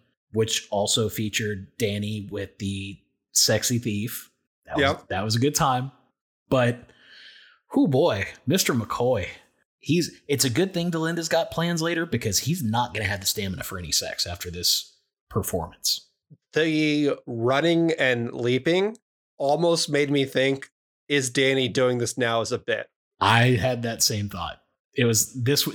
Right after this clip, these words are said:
Speaker 1: he was dancing at Delinda.
Speaker 2: A-, and at fucking Mike and Sam and Mary, who are watching on aghast at what is happening.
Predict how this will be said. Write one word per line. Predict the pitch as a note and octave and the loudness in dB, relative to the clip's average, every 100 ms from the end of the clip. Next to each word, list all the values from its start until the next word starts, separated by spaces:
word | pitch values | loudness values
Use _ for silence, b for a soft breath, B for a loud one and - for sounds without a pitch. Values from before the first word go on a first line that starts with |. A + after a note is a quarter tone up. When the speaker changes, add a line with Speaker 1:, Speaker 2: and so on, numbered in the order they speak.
| G#2 | -4
Speaker 1:
he | D#3 | 0
was | D3 C#3 | 2 2
dancing | - B2 B2 B2+ G#2+ - | 2 0 2 0 -2 -4
at | G2 - - | -4 -4 -10
Delinda. | E2+ D#2+ E2 F2 F2+ _ _ _ _ _ _ E3+ | -12 -12 -18 -20 -20 _ _ _ _ _ _ 0
Speaker 2:
A-, | F3+ - | 0 0
and | D#3+ F3 E3+ E3 E3 E3 - | 2 4 4 4 2 -2 -2
at | C#3 C#3 C3+ - - _ _ _ | 0 2 0 -6 -20 _ _ _
fucking | - C#3+ C#3+ C3+ A#2+ | -2 0 2 2 2
Mike | C3 C3 - | 2 0 0
and | B2+ B2 | 0 2
Sam | - C3+ B2 | 2 4 2
and | B2+ A#2 | 2 2
Mary, | B2 B2 A#2+ | 2 4 2
who | A#2 C3 | 2 2
are | A#2+ A2+ A#2 - - | 4 2 0 -6 -6
watching | C3 C3 C#3 B2+ | -2 0 0 2
on | B2+ B2 B2 | 2 2 0
aghast | B2+ A2 B2+ A#2 - | -4 0 2 2 0
at | C3+ B2+ | -2 0
what | B2 | -2
is | A2 | 0
happening. | A#2+ G#2+ - | 0 -2 -6